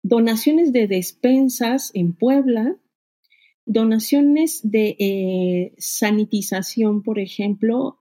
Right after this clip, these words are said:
en Veracruz y equipos de desinfección.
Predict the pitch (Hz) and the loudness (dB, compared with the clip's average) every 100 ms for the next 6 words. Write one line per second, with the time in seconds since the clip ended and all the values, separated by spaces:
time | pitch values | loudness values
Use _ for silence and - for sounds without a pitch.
0 | - 196 190 190 190 185 180 170 _ _ | -6 -4 -2 -2 0 2 0 -2 _ _
1 | - _ - 190 185 180 175 220 233 302 | -20 _ -4 0 0 0 0 2 4 2
2 | - 208 190 - 202 196 214 190 180 175 | 2 0 -2 -2 -6 -2 -2 0 -2 -2
3 | 180 175 170 - - 240 254 359 | -2 -2 -4 -4 -2 0 2 0